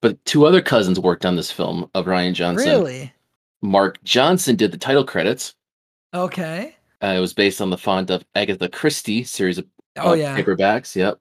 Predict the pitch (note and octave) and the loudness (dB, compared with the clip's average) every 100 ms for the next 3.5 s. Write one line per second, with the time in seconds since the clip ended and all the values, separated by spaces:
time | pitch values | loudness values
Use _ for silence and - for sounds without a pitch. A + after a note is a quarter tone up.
0 | _ F2+ E2+ - - - A#2+ F#2 E2+ E2+ | _ -8 -8 -8 -20 -4 -2 -2 -2 -4
1 | D#2+ - E2+ E2 F2 - _ _ _ - | -6 -8 -8 -4 -4 -6 _ _ _ -4
2 | G#2+ G#2 G#2+ A2+ G2 F#2 B2+ G3 B2+ G#2+ | 0 2 4 4 4 4 4 4 0 -4
3 | F2+ F2+ G2+ G2+ B2 | -4 -4 -4 -2 -2